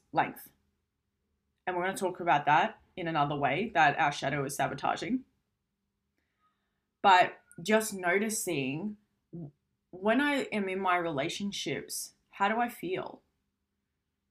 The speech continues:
How do people treat me? Are they treating me the way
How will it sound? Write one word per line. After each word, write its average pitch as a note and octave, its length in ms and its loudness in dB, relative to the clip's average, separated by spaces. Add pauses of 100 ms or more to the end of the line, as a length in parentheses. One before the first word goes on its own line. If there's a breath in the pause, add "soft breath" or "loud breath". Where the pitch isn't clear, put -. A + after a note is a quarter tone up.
How A#3 120 0
do C4 80 0
people C4 300 -2
treat - 380 -4
me? - 260 -10 (1080)
Are F#3+ 80 0
they A#3 160 0
treating A#3 640 0
me B2 400 -6 (160)
the G3+ 80 0
way G3+ 320 4